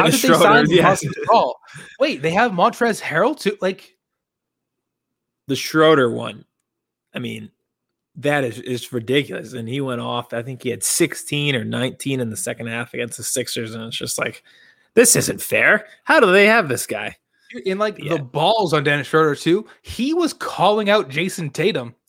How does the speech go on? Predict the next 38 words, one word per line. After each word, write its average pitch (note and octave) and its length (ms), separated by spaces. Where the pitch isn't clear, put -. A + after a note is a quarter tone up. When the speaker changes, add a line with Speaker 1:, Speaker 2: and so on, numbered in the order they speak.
Speaker 2:
and, F3 100
like, F3 180
on G3+ 200
defense. F3 320
Like, E3 160
it F3 100
wasn't G3 360
working. B2+ 480
He C3 80
was D3+ 100
getting D#3+ 280
cooked, - 480
but, G3+ 120
like, E3 400
he F#3+ 80
was A#3+ 80
just, C4+ 180
like, G#3 280
and E3+ 120
obviously F3 400
he's C#3 100
a B2 60
foot - 260
shorter, D#3 340
but A#2+ 120
he's G3 140
just, B3 180
like, G#3 160
all, G3 460
all F#3 260
over D3+ 380
Jason D#3 360
Tatum. C3 400
And E3 100
it's D#3+ 80
just, F#3+ 180
like, D#3 360
that, D#3 360